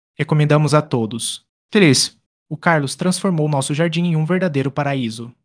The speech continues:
Incrível! Essas experiências mostram que esses arquitetos não apenas constroem, mas também realizam sonhos.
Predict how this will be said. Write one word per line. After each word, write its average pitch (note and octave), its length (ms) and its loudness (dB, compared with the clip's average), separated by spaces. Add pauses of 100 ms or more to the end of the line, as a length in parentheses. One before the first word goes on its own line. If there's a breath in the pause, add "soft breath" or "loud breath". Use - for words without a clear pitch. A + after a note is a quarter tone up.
(240)
Incrível! D3 580 2 (380)
Essas D3 300 0
experiências F3 680 -2
mostram D#3 420 0
que F#3+ 100 -4
esses F#3+ 200 -2
arquitetos F#3+ 640 0
não F#3+ 160 2
apenas G3 380 0
constroem, D#3 680 0 (120)
mas D#3 200 0
também D#3 320 2
realizam E3+ 540 2
sonhos. B2 720 -4